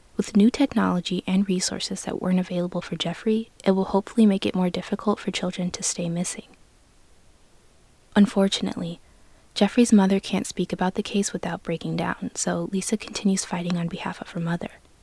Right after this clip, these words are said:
While she waits for answers, Lisa Murray, who now lives in Pennsylvania, continues to advocate for her sisters and others. She volunteers for the National Center for Missing and Exploited Children.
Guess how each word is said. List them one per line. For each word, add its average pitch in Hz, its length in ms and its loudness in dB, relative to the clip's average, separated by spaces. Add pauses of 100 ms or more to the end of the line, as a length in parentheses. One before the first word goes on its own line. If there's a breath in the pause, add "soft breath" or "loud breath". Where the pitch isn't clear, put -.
(400)
While 196 120 0
she - 140 2
waits 190 280 2
for - 240 -4
answers, 170 560 -4 (100)
Lisa 196 260 4
Murray, 185 340 4
who 185 120 0
now 180 180 4
lives 185 280 -2
in 180 60 0
Pennsylvania, 180 720 0 (100)
continues 196 440 2
to - 140 -4
advocate 185 440 -4
for 180 140 -4
her 175 60 -2
sisters - 520 -6
and 180 100 -2
others. 180 460 -6 (880)
She - 160 2
volunteers 214 640 4
for 202 100 0
the 196 80 4
National 185 380 0
Center 180 340 -2
for - 140 -4
Missing 175 320 -2
and 170 80 -4
Exploited 170 420 -4
Children. - 460 -6